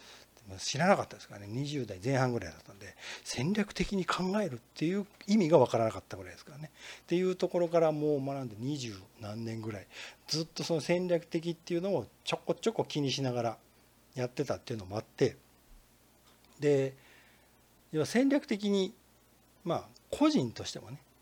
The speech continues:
生きるっていうのが大事なんだなって思い出したわけですよ。で、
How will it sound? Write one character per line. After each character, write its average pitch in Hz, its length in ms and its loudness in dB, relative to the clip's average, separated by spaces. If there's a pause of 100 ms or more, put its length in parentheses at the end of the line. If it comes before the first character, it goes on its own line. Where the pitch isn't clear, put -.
(380)
生 170 100 -2
き 254 140 2
る 180 100 4
っ - 20 2
て - 320 -4
い 139 100 0
う 143 60 0
の 135 100 -2
が 117 80 -2
大 147 260 4
事 185 100 0
な 147 120 2
ん 127 80 0
だ 117 100 -2
な 117 140 -4
っ 107 40 -14
て - 120 -8
思 156 160 0
い 147 60 2
出 147 100 4
し - 80 0
た - 80 0
わ 98 60 -4
け 101 80 -14
で 90 100 -16
す - 100 -14
よ。 - 120 -14 (640)
で、 175 880 4